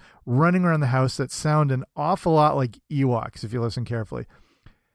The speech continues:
But these things are smarter than you think, especially their little leader, Stripe, with the little mohawk on his head. They trick their new owner,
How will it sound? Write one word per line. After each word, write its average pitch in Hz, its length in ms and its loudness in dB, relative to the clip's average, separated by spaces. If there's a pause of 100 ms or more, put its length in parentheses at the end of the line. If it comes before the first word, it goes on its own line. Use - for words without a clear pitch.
(120)
But 170 120 4
these 214 180 0
things 208 220 2
are 190 80 2
smarter 143 540 2
than 127 160 0
you 127 80 -2
think, 170 360 -4
especially 185 640 -2
their 147 220 2
little 156 400 0
leader, 127 340 -2
Stripe, - 800 -4 (340)
with 127 160 -6
the 143 80 -2
little 131 300 0
mohawk 135 580 2
on 117 80 -8
his 110 160 -10
head. 110 220 -10 (420)
They 131 140 0
trick - 320 -2
their 143 160 -2
new 139 240 0
owner, 127 420 -4